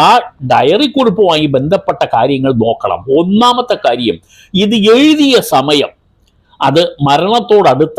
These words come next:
സമയമാണോ എന്നുള്ളത് പരിശോധിക്കപ്പെടേണ്ടതുണ്ട്. ഈ സൂയിസൈഡിലേക്ക് നയിക്കപ്പെട്ട വ്യക്തികളെ ശിക്ഷിക്കണം എങ്കിൽ അതിന് ചില കാരണങ്ങൾ കോടതി പരിശോധിക്കും. ആ പരിശോധിക്കുന്നതിൽ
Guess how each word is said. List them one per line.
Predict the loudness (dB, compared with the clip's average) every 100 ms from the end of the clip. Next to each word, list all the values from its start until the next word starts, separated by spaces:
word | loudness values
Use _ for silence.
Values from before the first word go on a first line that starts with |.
| -2 -2
സമയമാണോ | 0 0 0 0 0 0 2 0 0 -2
എന്നുള്ളത് | 0 0 0 -2
പരിശോധിക്കപ്പെടേണ്ടതുണ്ട്. | -4 -2 -2 -2 -4 -2 -2 -2 -6 -8 -12 -14 _ _ _ _ _ 0 2
ഈ | 0 -2 -4
സൂയിസൈഡിലേക്ക് | -2 -2 0 -2 0 -2 -2 -2 -2
നയിക്കപ്പെട്ട | -2 -2 -2 -2 -2 -2 -2 0
വ്യക്തികളെ | -2 -2 -6 -2 0 -2 -6 _ -10 -4
ശിക്ഷിക്കണം | -2 -2 -4 0 0 0 -2 -4
എങ്കിൽ | -2 -2 -4 -8 _ -10 -2 0
അതിന് | 0 0 -2 -6 _ _ -2
ചില | 2 2 0 -4 -8 0
കാരണങ്ങൾ | 2 2 2 0 -2 -2 0
കോടതി | 2 2 2 0 -2 -2
പരിശോധിക്കും. | 0 0 0 0 2 -2 -8 _ _ _ -2
ആ | 0 2
പരിശോധിക്കുന്നതിൽ | 0 0 0 0 -2 -2 0 0